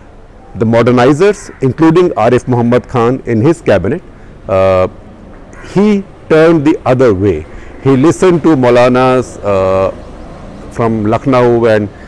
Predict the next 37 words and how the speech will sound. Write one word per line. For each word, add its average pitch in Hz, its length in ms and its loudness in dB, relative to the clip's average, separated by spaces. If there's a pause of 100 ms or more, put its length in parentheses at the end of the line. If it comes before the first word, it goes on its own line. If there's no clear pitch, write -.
(180)
Deoband 127 580 2
and 104 160 -2
places 120 360 0
like 107 260 0
that, 170 220 0 (340)
Ali 113 160 0
Mian 117 240 2
Nadvi 117 500 2
and 107 140 0 (160)
many 190 320 2
others, 113 420 -2 (460)
and 214 240 0 (440)
to 214 160 -2 (100)
overturn 196 840 2
that 180 220 -4
Supreme 151 380 0
Court 151 260 0
decision, 123 640 -2 (520)
he 220 120 2
got 165 340 0
parliament 117 600 0
where 123 120 2
he 120 100 2
had 107 180 0
brute 156 220 0
majority, 107 640 -2 (300)
two-thirds. 123 640 0
Remember, 117 440 0 (340)
he 135 120 2
had 135 160 2
won 135 220 0
that 135 240 -2 (180)
majority 117 480 0
of 113 80 0
four 127 220 0
hundred 117 260 2
and 110 120 -2